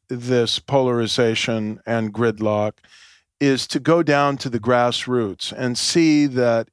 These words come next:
if we could take a random sample of the American public from diverse regions, races, ethnicities, parties, and so on, and remove them from the white-hot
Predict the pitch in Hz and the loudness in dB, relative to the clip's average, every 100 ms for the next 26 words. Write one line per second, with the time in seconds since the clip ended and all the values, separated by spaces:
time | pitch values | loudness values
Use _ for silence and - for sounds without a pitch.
0 | - 175 - 220 185 165 - 151 156 139 | -2 -2 0 -4 -2 -4 0 0 2 0
1 | 120 123 131 131 117 - - 123 123 - | 0 0 2 2 0 -2 0 0 0 -2
2 | 85 - _ _ _ _ _ - 131 120 | -8 -10 _ _ _ _ _ 0 0 2
3 | 123 123 135 139 123 101 127 120 104 98 | 2 4 2 0 -4 -2 2 2 0 -8
4 | - - _ _ _ _ _ - 131 123 | -10 -20 _ _ _ _ _ -4 0 2
5 | 117 110 110 104 - 120 113 131 156 - | 2 0 -4 -8 -2 0 2 0 0 -2
6 | 117 131 151 143 143 143 139 - 117 131 | -4 0 0 0 -2 -2 -2 -4 -2 0
7 | 135 - 143 131 120 113 107 - 139 131 | 0 -2 0 -2 -2 -4 -4 -2 -2 -2
8 | 139 127 123 123 117 110 - _ _ - | -4 -2 0 0 -2 -6 -12 _ _ 2
9 | 135 131 127 117 117 110 - 127 120 104 | 2 4 0 -2 -4 -6 -2 -2 -2 -4
10 | 98 139 _ _ _ _ _ _ - 131 | -6 -10 _ _ _ _ _ _ -2 0
11 | 127 120 - _ _ 123 135 139 147 175 | 2 -2 -8 _ _ -2 0 2 4 4
12 | 226 185 139 135 117 117 - 143 127 123 | 4 2 2 2 2 -2 -4 -2 -2 0
13 | 127 151 135 123 135 139 | 2 2 2 0 2 0